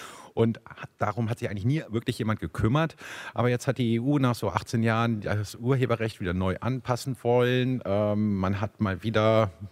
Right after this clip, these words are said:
nur bestimmten Lobbys zugehört, die, sagen wir mal, das Geschäftsmodell von gestern ins Morgen retten wollten, die natürlich auch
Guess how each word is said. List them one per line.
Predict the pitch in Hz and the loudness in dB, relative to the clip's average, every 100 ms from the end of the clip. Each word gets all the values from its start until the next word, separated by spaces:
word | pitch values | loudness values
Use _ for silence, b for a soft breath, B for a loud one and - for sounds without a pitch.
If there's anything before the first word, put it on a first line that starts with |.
| - | -2
nur | 101 | -2
bestimmten | - 117 - 95 | 0 -2 0 0
Lobbys | 95 92 - | 2 0 -4
zugehört, | - 113 110 110 107 | -2 2 4 4 2
die, | 95 | 0
sagen | 90 90 | 0 2
wir | 90 | 2
mal, | 92 92 92 | 4 2 2
das | 98 92 - - - - | 0 0 -4 -16 -12 -2
Geschäftsmodell | 123 127 - 101 92 | 0 -2 -4 -2 -2
von | 82 87 | 0 2
gestern | 123 127 - 117 117 107 | 2 2 4 4 2 -2
ins | 85 85 - | -8 -6 0
Morgen | 82 101 107 | 4 4 4
retten | 92 95 107 95 - | 4 2 2 0 2
wollten, | 87 101 117 - 123 117 B B B B B B B | 4 6 6 6 6 6 B B B B B B B
die | 117 | 2
natürlich | 104 101 110 - | 2 0 -2 2
auch | 101 113 | 2 2